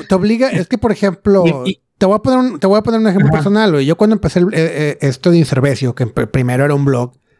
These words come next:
Speaker 1: yo
Speaker 2: Ajá.
Speaker 1: empecé a hacerlo o a escribirlo cuando tenía el famoso mapita ese de los estilos de cheve,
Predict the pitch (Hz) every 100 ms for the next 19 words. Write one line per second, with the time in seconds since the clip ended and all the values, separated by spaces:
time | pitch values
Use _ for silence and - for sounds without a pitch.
0 | _ _ _ - 143 190 208 247 220 220
1 | - 208 180 170 165 143 - 151 151 160
2 | 147 147 _ _ _ _ - 170 156 151
3 | 143 175 175 190 220 185 190 190 202 262
4 | 226 - 220 233 220 254 226 208 175 196
5 | 220 202 - 185 262 349